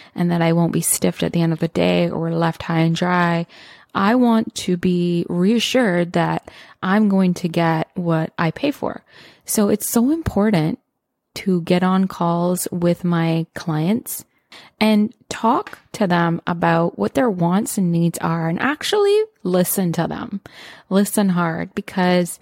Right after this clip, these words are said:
they don't really care about you at this moment, about your life. They want,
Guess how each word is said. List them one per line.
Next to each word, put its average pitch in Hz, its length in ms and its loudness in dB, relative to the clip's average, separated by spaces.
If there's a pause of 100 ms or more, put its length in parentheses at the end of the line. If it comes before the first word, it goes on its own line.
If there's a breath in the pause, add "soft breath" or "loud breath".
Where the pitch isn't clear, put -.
(460 soft breath)
they 247 200 2
don't 381 180 -2
really 294 220 2
care 240 260 2
about 196 400 0
you 180 220 2
at 180 100 -6
this 175 180 -4
moment, 165 400 0
about 160 280 -4 (100)
your 165 220 -2
life. 160 440 -4
They 214 240 0
want, 240 440 0